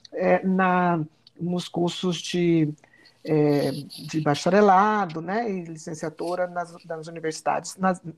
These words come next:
federais, né? E é o nosso caso.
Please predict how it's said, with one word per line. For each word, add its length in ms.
federais, 720
né? 280
E 200
é 80
o 100
nosso 260
caso. 600